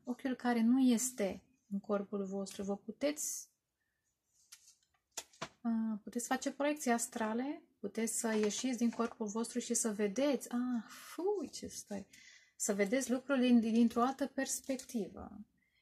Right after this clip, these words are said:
Și în momentul în care le vedeți dintr-o altă perspectivă, acel fluture vă ajută să vă transformați. Mai continui? Ar trebui să facem mai des.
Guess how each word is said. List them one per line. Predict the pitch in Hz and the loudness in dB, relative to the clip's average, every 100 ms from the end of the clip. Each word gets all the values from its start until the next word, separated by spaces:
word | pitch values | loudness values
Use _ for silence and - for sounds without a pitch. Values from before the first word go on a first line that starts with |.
| - | -18
Și | - | -4
în | 214 | 2
momentul | 208 262 302 | 4 2 0
în | 294 | 0
care | 269 254 | 0 2
le | 240 | 0
vedeți | 233 214 226 226 | 0 -2 -2 0
dintr-o | 226 214 | 0 0
altă | 220 220 226 | -2 -4 -6
perspectivă, | - 208 - 208 202 226 240 | -8 -8 -6 -8 -4 -4 -2
acel | 233 240 240 | -2 -2 -4
fluture | - 220 240 240 208 202 196 214 | -6 -4 -4 -4 -6 -4 -4 -4
vă | 214 | -4
ajută | 208 214 214 | -4 -4 -4
să | 240 233 | -4 -4
vă | 214 226 | -6 -6
transformați. | 214 202 196 - 196 196 196 190 - - _ _ _ _ _ _ _ _ _ _ _ _ _ _ - _ _ _ _ _ _ _ _ _ _ _ _ _ _ _ _ _ _ - | -4 -4 -4 -8 -6 -4 -4 -6 -12 -14 _ _ _ _ _ _ _ _ _ _ _ _ _ _ -20 _ _ _ _ _ _ _ _ _ _ _ _ _ _ _ _ _ _ -12
Mai | 202 190 | -8 -6
continui? | 190 185 190 214 269 - - - _ _ _ - | -6 -6 -4 -2 -4 -10 -20 -20 _ _ _ -12
Ar | - | -8
trebui | 226 220 233 | -6 -4 -4
să | 226 | -4
facem | - - 208 | -8 -4 -2
mai | 202 | -2
des. | 190 - - - | -4 -10 -14 -16